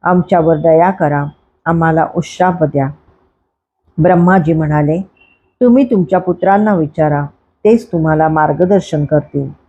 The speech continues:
तेव्हा देवांनी आपल्या पुत्रांना विचारले असता ते म्हणाले, "पुत्रांनो,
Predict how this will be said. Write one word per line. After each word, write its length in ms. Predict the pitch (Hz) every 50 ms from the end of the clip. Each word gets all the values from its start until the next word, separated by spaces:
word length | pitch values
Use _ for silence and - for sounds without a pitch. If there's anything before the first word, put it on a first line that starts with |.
| _ _ _ _ _ _ _ -
तेव्हा 240 | 196 185 190 190 185
देवांनी 540 | 175 185 180 175 185 190 202 214 240 254
आपल्या 280 | 226 190 - 160 165 160
पुत्रांना 560 | 160 165 160 - - 165 170 180 190 202 202
विचारले 460 | 180 165 147 - 165 151 147 139 147
असता 380 | 147 147 143 - - 151 147 147 - - _ _ _ _ -
ते 100 | 180 175
म्हणाले, 500 | 165 175 156 151 143 135 135 147 175 190 - _ _ _ _ _ _ _ -
"पुत्रांनो, 580 | 196 196 196 - 185 180 165 156 147 151 160